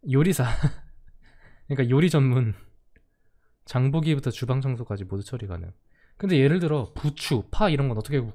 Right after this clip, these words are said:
구분할까, 제가? 아스파라거스, 비트,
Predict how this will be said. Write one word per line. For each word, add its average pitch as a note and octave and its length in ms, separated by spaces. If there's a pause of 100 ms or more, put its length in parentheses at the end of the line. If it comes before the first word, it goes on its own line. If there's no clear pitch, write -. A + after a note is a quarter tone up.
구분할까, G2 420
제가? F2+ 320 (600)
아스파라거스, A2+ 960 (680)
비트, G#2+ 600